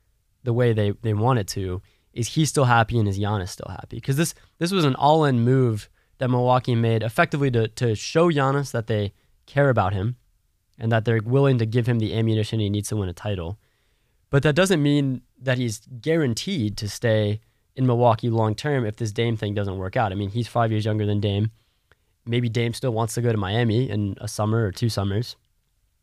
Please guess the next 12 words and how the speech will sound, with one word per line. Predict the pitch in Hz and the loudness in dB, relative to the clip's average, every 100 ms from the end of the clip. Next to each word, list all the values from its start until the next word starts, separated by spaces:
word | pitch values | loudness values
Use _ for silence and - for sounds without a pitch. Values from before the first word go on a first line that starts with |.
| _ _ - | _ _ -6
So, | - 135 131 - - _ _ - | 2 4 4 2 -10 _ _ 0
you | |
know, | 135 107 | 2 4
like, | 131 123 - _ _ _ _ _ _ | 2 0 -2 _ _ _ _ _ _
th-, | 127 - _ - | -16 -16 _ 0
I | 139 | 2
think | 185 143 123 | 4 2 4
there's | 143 127 | 4 4
more | 151 190 196 170 135 - _ _ | 2 4 4 4 2 -2 _ _
stakes | - - 151 117 107 - - _ _ _ _ _ _ - | -18 -2 2 2 0 -10 -12 _ _ _ _ _ _ 0
on | 120 | 2
Giannis | 113 123 127 104 95 - - | 4 4 4 2 -4 -8 -16